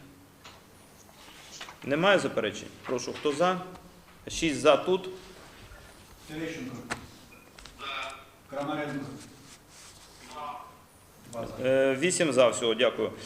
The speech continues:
Speaker 1: Наступне. Щербіна Олена Олександрівна. Про надання згоди на списання транспортного засобу, який належить до комунальної власності Кременчуцької міської територіальної громади. Спецсервіс Кременчук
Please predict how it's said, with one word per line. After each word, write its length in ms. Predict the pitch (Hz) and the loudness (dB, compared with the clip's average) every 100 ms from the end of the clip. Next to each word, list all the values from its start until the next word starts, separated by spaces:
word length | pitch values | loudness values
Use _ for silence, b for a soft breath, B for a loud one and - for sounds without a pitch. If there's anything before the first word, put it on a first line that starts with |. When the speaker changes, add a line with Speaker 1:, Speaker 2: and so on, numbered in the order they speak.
| B B - | B B 6
Speaker 1:
Наступне. 580 | 165 - 180 143 139 | 6 8 2 4 4
Щербіна 480 | 127 175 160 202 185 | 6 4 4 6 10
Олена 240 | 160 160 156 | 10 10 8
Олександрівна. 520 | 151 151 131 127 120 | 6 6 6 6 6
Про 180 | 147 160 | 6 6
надання 420 | 175 196 196 170 | 8 8 8 6
згоди 280 | 151 185 160 | 4 6 6
на 120 | 156 | 6
списання 480 | - 160 175 170 147 | 4 4 6 6 8
транспортного 560 | 156 156 156 - 151 | 8 6 4 4 4
засобу, 420 | 147 185 180 139 | 8 8 6 4
який 220 | 143 143 160 | 4 4 4
належить 460 | 143 165 151 135 | 8 8 6 4
до 80 | 143 | 2
комунальної 520 | 143 147 156 151 143 | 2 4 6 6 6
власності 420 | 151 175 151 135 | 6 6 2 -2
Кременчуцької 600 | 131 139 139 160 147 139 | -2 0 0 -2 -2 -2
міської 280 | 131 - 165 | -2 2 2
територіальної 560 | 156 127 - 143 143 135 | 4 2 4 4 6 4
громади. 360 | 131 117 110 | 6 4 2
Спецсервіс 540 | 110 151 147 180 165 143 | 0 0 6 6 6 2
Кременчук 540 | 147 156 160 202 202 | 0 0 0 2 0